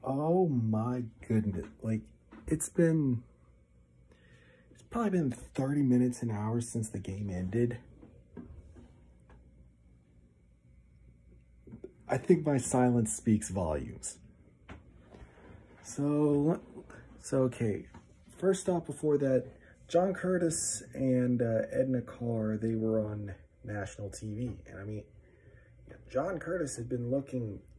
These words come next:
really good, you know, before Ida kinda messed with everything. You know, they, you know, they just looked like, you know, they, they were,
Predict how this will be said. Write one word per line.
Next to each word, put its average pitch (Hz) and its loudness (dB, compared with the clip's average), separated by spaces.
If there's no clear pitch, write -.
really 127 -2
good, 120 -2
you 107 -10
know, 98 -8
before 104 -6
Ida 98 -8
kinda 98 -10
messed 104 -8
with 85 -10
everything. 90 -6
You 104 -6
know, 95 -4
they, 104 -2
you 110 -2
know, 107 -2
they 107 0
just 117 -2
looked 117 -4
like, 110 -2
you 117 -2
know, 101 -2
they, 104 0
they - -10
were, 110 -4